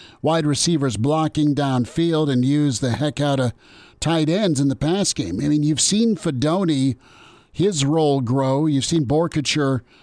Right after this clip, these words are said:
uh, the first game, get a couple of grabs, uh, against Minnesota. So I think the tight ends are not only a,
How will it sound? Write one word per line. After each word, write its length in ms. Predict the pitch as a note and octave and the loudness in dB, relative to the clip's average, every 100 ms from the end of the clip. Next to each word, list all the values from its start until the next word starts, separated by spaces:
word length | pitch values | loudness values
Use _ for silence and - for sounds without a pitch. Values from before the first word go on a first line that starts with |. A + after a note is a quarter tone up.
| - _ _ | -20 _ _
uh, 360 | B2 B2 B2 B2 - | -2 0 0 -2 -6
the 200 | F3 C#3+ | -4 -4
first 320 | - F#3 - | 0 -2 0
game, 260 | E3 C#3+ C#3+ | 0 2 0
get 160 | C3+ | 0
a 40 | B2+ | -2
couple 360 | D3+ C#3+ C#3 | -2 -2 -2
of 80 | C3 | -2
grabs, 600 | B2+ C#3 C#3 C#3 C3 - | -2 0 0 0 -2 -2
uh, 220 | - C3+ C3 | -2 -2 0
against 420 | C3+ D3 C3+ - | -2 0 -2 -2
Minnesota. 640 | C#3+ A#2 - D#3 D#3 D#3 - - - - - _ _ - | -2 -2 0 0 0 -2 -4 -18 -20 -20 -20 _ _ -6
So 340 | - E3 C#3+ | -2 0 0
I 120 | C#3+ | -2
think 180 | D#3 F3+ | -2 -2
the 80 | D#3 | -2
tight 260 | E3 E3 | 0 0
ends 300 | D3+ D#3 C#3+ | 2 0 0
are 460 | C#3+ D3 C#3+ C3+ B2+ _ _ _ _ - | 0 0 2 0 -2 _ _ _ _ -4
not 180 | C3+ C#3+ | 0 2
only 400 | D#3 D#3 D3+ C#3+ | 2 2 2 0
a, 220 | C3+ | 0